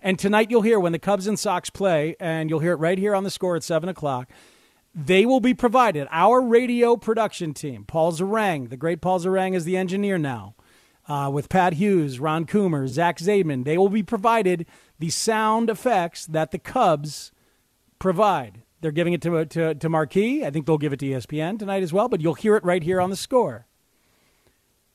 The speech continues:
So that's how it's working. Each club can make it better, and already by day two, you heard how much better it was as the Cubs are messing with it. This is the kind of work that's going on behind the scenes to try and give you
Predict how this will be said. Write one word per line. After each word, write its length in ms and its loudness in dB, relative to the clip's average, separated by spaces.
So 500 0
that's 380 2
how 240 4
it's 140 -2
working. 500 0
Each 260 -2
club 300 0
can 180 -2
make 180 0
it 140 -6
better, 280 2
and 200 -4
already 540 2
by 240 -2
day 460 0
two, 500 -4
you 160 -4
heard 300 0
how 160 0
much 300 -2
better 260 2
it 120 -2
was 520 -2
as 160 -4
the 80 -4
Cubs 300 0
are 60 0
messing 340 -2
with 140 -8
it. 80 -14
This 140 0
is 60 -8
the 80 0
kind 220 2
of 60 4
work 220 2
that's 140 -6
going 300 2
on 160 -2
behind 280 0
the 40 -4
scenes 340 -2
to 100 -8
try 260 0
and 140 -2
give 180 2
you 260 0